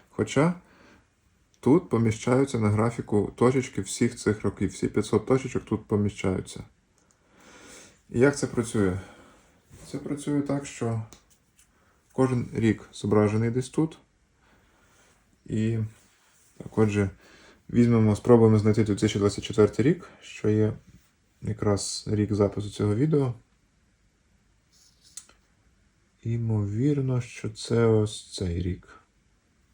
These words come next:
Дві тисячі двадцять четвертий, я його обведу кружечком.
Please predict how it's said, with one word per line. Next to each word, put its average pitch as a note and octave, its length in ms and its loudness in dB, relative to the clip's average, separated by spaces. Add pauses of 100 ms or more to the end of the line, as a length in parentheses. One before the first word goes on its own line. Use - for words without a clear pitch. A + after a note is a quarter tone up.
(180)
Дві A#2+ 60 -16
тисячі A2+ 320 -10
двадцять G2+ 240 -6
четвертий, - 480 -8
я G2 60 -2
його F#2+ 200 -4 (920)
обведу G#2+ 500 -4
кружечком. C3 680 -2